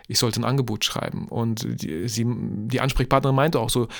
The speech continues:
„Ah, bei meiner Recherche bin ich über Ihre Website gestolpert oder ü-, über Ihr Google Business Account.“ Ich so, „Hm, cool, funktioniert.“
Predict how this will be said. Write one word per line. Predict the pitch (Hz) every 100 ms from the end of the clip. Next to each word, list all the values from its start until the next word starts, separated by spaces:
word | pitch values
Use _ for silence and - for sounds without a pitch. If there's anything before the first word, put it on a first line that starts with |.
| -
„Ah, | 139 143
bei | 135
meiner | 135 135
Recherche | 127 - 170 143
bin | 127
ich | 127
über | 131 120
Ihre | 120 117 113
Website | 175 - -
gestolpert | - 120 127 123 117
oder | 117 117
ü-, | 120 -
über | 127 117
Ihr | 117
Google | 123 170 139
Business | 185 175 135
Account.“ | - 131 123 - - -
Ich | - 120
so, | 131
„Hm, | 175 170 - - -
cool, | 120 110 -
funktioniert.“ | - 110 - 110 110 101